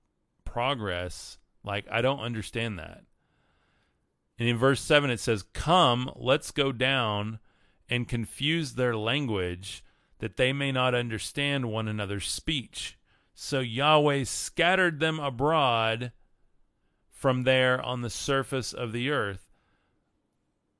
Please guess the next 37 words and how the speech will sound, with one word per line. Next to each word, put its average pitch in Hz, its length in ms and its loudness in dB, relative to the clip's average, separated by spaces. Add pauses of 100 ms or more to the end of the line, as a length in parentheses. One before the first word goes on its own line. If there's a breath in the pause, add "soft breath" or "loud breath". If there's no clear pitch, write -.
(100)
Why 139 420 2
is 175 200 2
that 165 200 2
weird? 151 360 2
Because 123 320 -4
we 131 160 -2
literally 170 460 2
just 151 240 -4
had 151 200 0
Jesus 131 460 -4
over 123 220 -2
here 131 200 -4
say, 120 320 -2
"The 107 120 -6
good 127 280 -2
shepherd 117 400 -4
lays 110 280 -4
down 107 220 -6
his 95 140 -10
life, 101 460 -4 (420 soft breath)
but 117 140 0
he 139 240 -4
who 139 100 -2
is 127 140 -2
a 110 120 -4
hired 143 380 0
hand 123 220 -4
is 104 120 -6
not 135 260 -2
a 160 60 -2
shepherd. 117 560 -2 (240 soft breath)
He 131 120 -6
does 127 160 -2
not 131 300 2
own 135 200 0
the 110 80 -2
sheep. 113 400 -6